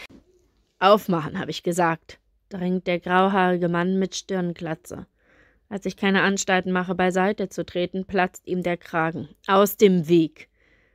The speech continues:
Ungehalten schiebt er mich zur Seite und öffnet meinen Spind.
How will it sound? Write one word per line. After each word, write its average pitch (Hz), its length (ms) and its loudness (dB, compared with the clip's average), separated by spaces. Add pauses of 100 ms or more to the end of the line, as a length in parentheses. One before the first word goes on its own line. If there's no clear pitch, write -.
(160)
Ungehalten 202 760 0
schiebt - 320 -6
er 180 80 0
mich 180 340 -4
zur 180 160 -4
Seite 170 440 -2
und 175 100 -2
öffnet 175 440 -4
meinen 175 260 -2
Spind. - 460 -6